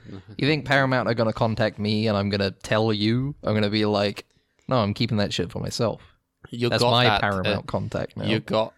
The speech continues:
Speaker 1: uh, you got
Speaker 2: It's
Speaker 1: that
Speaker 2: my
Speaker 1: hat
Speaker 2: deal.
Speaker 1: from, uh, D S Niners hat from
Speaker 2: Oh,
Speaker 1: that we saw
Speaker 2: Niners
Speaker 1: on that
Speaker 2: hat?
Speaker 1: website.
Speaker 2: Oh,
Speaker 1: Yeah.
Speaker 2: like the, the legit prop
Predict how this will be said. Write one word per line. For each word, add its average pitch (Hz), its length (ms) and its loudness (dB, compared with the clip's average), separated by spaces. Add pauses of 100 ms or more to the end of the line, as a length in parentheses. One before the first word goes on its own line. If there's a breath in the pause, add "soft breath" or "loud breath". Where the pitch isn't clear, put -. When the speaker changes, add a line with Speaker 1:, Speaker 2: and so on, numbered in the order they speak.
Speaker 1:
uh, 101 340 2
you 104 120 -4
got 110 160 -2
Speaker 2:
It's - 80 -4
Speaker 1:
that 107 140 2
Speaker 2:
my 104 120 2
Speaker 1:
hat 101 280 2
Speaker 2:
deal. 117 80 -12
Speaker 1:
from, 107 420 0
uh, 98 680 2 (120)
D 110 200 0
S - 180 -4
Niners 107 760 -2 (140)
hat 117 420 -2
from 101 200 -4
Speaker 2:
Oh, 92 60 2
Speaker 1:
that 92 160 2
we 98 80 0
saw 101 100 -2
Speaker 2:
Niners 101 160 2
Speaker 1:
on 98 80 0
that 101 160 0
Speaker 2:
hat? - 20 0
Speaker 1:
website. 113 480 -2 (200)
Speaker 2:
Oh, 98 80 0
Speaker 1:
Yeah. 98 160 2
Speaker 2:
like 95 200 -4
the, 101 60 -4 (200)
the 92 200 -6
legit 98 420 -6
prop 101 280 -2